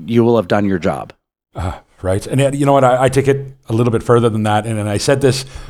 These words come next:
Speaker 2: when I started my blog some time ago. That's, of course, there's a story there, but, um, if I can keep one person sober for one minute, I will have accomplished more than I did for thirty years of active addiction, right? And it just,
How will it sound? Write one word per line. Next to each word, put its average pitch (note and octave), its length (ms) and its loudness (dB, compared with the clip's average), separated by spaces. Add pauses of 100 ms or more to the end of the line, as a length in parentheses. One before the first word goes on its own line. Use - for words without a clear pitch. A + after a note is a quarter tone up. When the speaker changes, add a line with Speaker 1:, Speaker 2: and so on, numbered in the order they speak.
(160)
Speaker 2:
when A2 120 0
I G#2+ 60 2
started A2+ 280 2
my G#2 120 0
blog A#2+ 360 2
some A#2+ 160 0
time G#2+ 220 2
ago. G2+ 260 0
That's, - 360 -8
of - 100 -16
course, - 300 -6
there's G2 180 -8
a F#2 40 -8
story A#2+ 300 2
there, G#2+ 160 0
but, G#2 160 -6 (640)
um, G#2+ 420 0 (160)
if - 180 -2
I A#2+ 80 6
can B2+ 80 0
keep A#2 200 2
one C3 140 2
person C3 280 2
sober A2 260 2
for G#2+ 120 -2
one G2+ 220 0
minute, A2+ 340 -2
I - 80 -6
will G2+ 140 -2
have F#2+ 120 -2
accomplished B2+ 680 -4 (160)
more G#2+ 240 2
than A#2+ 120 4
I A#2+ 100 4
did G2 320 -2 (320)
for A2 120 -4
thirty G#2+ 320 0
years F#2+ 200 -2
of E2 80 -8
active D#2 260 -8
addiction, C#2+ 320 -16 (340)
right? G2+ 240 -8
And A#2+ 140 -2
it G2+ 120 -4
just, - 280 -2